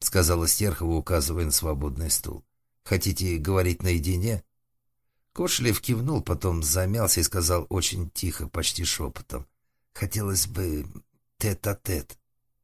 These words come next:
Анна повернулась к коллегам, чтобы попросить их выйти, но не успела. Кошелев вдруг резко выкрикнул: "Нет, не надо!"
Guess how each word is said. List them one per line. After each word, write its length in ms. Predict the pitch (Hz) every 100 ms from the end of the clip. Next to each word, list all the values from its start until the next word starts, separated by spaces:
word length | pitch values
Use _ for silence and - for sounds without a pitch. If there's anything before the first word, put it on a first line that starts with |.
| _
Анна 460 | - 107 104 104 101
повернулась 640 | 95 104 101 95 98 92 -
к 60 |
коллегам, 580 | - 101 113 123 82 73
чтобы 320 | - 82 80
попросить 580 | 73 90 87 87 87 80
их 160 | 85 -
выйти, 340 | 90 90 -
но 200 | 78 85
не 140 | 80 85
успела. 640 | 80 - 78 67 57 - _
Кошелев 420 | 139 143 101 107
вдруг 320 | 85 101 80
резко 340 | 98 90 - 90
выкрикнул: 640 | 90 71 73 - 69 - - _ _ -
"Нет, 300 | 139 123 -
не 120 | 120
надо!" 480 | 120 110 76 69 65